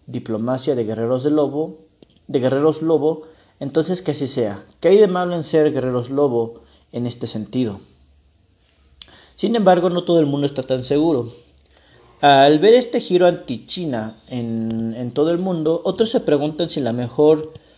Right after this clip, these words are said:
si lo mejor para China es rehabilitar su imagen y reconstruir las relaciones en Occidente.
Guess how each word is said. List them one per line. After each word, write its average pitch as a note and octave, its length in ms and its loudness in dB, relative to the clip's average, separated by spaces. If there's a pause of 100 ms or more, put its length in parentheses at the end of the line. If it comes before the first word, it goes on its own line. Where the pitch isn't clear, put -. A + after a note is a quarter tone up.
(120)
si C#3+ 480 4
lo C#3+ 160 0
mejor D3+ 320 0
para F3 220 2
China D3+ 380 -6
es D3+ 440 -8
rehabilitar C#3+ 560 0
su D3 100 -8
imagen D3 420 -6
y D#3 120 -12
reconstruir C#3+ 600 -6
las B2+ 140 -8
relaciones A2+ 400 -8
en A2+ 140 -8
Occidente. C#3 640 -8